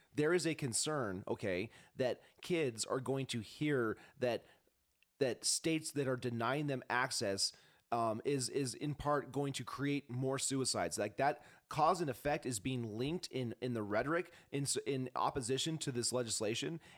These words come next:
and that has a potential, a deleterious effect potential on the psycholo-, the psychological stability of kids that are listening. And they're like, "Wow, if, uh, this state is, is doing this to me,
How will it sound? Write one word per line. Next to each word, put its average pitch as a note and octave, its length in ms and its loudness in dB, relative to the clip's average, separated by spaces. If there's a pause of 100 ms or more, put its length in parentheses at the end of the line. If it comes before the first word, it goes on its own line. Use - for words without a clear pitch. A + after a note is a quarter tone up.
and C3+ 200 0
that C#3+ 260 0 (120)
has D3+ 380 0
a B2+ 140 0
potential, C#3 800 -2 (160)
a B2 60 -8
deleterious E3 800 0 (140)
effect F3 420 0 (160)
potential A#2 500 -2
on C3 180 2
the A#2+ 60 0
psycholo-, C#3 640 2 (580)
the B2 80 -4
psychological D3 760 2
stability D3 560 2
of A2 100 -2
kids F3+ 300 2
that C#3 80 0
are C3 60 2
listening. C#3+ 280 0
And B2+ 80 0
they're B2+ 80 0
like, A#2 200 2
"Wow, B2+ 340 2 (320)
if, C3+ 180 0
uh, B2 160 4
this D3 140 0
state D#3 240 0
is, B2+ 240 -2 (180)
is B2 140 -2
doing C#3+ 240 0
this C#3+ 160 -2
to B2 100 -4
me, B2+ 380 -2